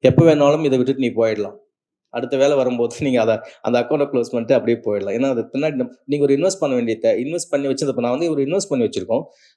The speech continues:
அதனால நான் வந்து அது ஏதாவது கொஞ்சம் ஏற்ற இறக்கம் வரும்போது கூட அதை சரி பண்ண பாக்குறேன். அல்லது, அஹ், இன்னும் அதை எப்படி சரி பண்ணலாம், எப்படி இன்னும் அப்படின்னு சொல்லி நம்ம சுத்தி நாலு பேர் வேலை செய்றாங்க, அவங்களுக்காக நம்ம ஒரு சில வேலை செய்வோம். இப்படி பல, அப்புறம் நமக்கு ஒரு நோக்கம் இருக்குது, ஒரு ஃபியூச்சர்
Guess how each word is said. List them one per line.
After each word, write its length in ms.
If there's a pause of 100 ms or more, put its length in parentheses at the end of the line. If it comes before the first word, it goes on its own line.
அதனால 380
நான் 120
வந்து 220
அது 160
ஏதாவது 280
கொஞ்சம் 300 (160)
ஏற்ற 300
இறக்கம் 240
வரும்போது 280
கூட 120
அதை 140
சரி 180
பண்ண 200
பாக்குறேன். 400 (100)
அல்லது, 260 (680)
அஹ், 200
இன்னும் 220
அதை 140
எப்படி 160
சரி 220
பண்ணலாம், 300
எப்படி 220
இன்னும் 260 (280)
அப்படின்னு 300
சொல்லி 260
நம்ம 280
சுத்தி 240
நாலு 220
பேர் 120
வேலை 260
செய்றாங்க, 340
அவங்களுக்காக 520
நம்ம 160
ஒரு 140
சில 160
வேலை 180
செய்வோம். 380 (320)
இப்படி 200
பல, 200 (240)
அப்புறம் 300
நமக்கு 200
ஒரு 100
நோக்கம் 360
இருக்குது, 280
ஒரு 220
ஃபியூச்சர் 380